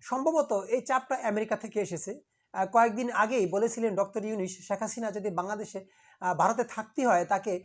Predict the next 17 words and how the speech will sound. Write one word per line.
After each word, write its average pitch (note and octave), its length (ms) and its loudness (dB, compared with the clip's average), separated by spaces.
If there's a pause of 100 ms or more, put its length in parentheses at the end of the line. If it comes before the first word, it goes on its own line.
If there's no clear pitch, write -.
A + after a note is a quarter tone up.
(240)
আহ, F3 240 0
মুখ F#3+ 260 -2
বন্ধ G3 240 0
করে G3 160 -2
রাখতে D#3 280 -4
হবে। C#3+ 240 -12 (340)
তার A#3+ 120 2
কিছুদিন C4 420 -4
পরেই B3 240 4
আমেরিকা A3 300 -4
থেকে A#3 220 -6
বিভিন্ন G3 280 -4
চাপ A3+ 260 2
আসতে A3 220 -6
শু-, F3+ 320 -4
শুরু G3 240 -4
হয়েছিল G3+ 400 -2